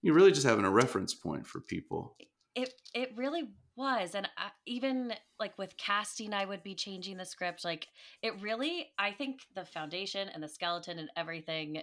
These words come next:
Speaker 2: is the outline for me, because I
Speaker 1: Mm.
Speaker 2: wasn't writing, like, a, like, a heightened period piece where, like, you know, every syllable mattered. It was
Speaker 1: Right.
Speaker 2: more about,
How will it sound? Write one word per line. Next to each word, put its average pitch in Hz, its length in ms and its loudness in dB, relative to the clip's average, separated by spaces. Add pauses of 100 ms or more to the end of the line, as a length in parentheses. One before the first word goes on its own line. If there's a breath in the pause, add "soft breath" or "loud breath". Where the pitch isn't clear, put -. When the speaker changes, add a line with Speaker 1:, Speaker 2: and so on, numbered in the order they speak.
Speaker 2:
is 160 160 -10
the - 120 -6
outline 123 520 -8
for - 160 -12
me, - 280 -16 (320 loud breath)
because 185 300 -6 (140)
I - 80 4
Speaker 1:
Mm. - 20 4
Speaker 2:
wasn't 208 440 -2
writing, 175 440 -6 (120)
like, 165 300 -6 (560 soft breath)
a, 170 60 -2
like, 151 200 -4
a 147 40 0
heightened 170 680 -4 (240)
period 170 560 -6
piece 160 400 -10
where, 160 120 -6
like, 156 280 -4 (640)
you 180 120 -6
know, 165 80 -4
every 170 220 -2
syllable 160 880 -4
mattered. 160 680 -4
It 170 80 -2
was 160 160 -4
Speaker 1:
Right. - 20 0
Speaker 2:
more 160 300 0
about, 143 680 -8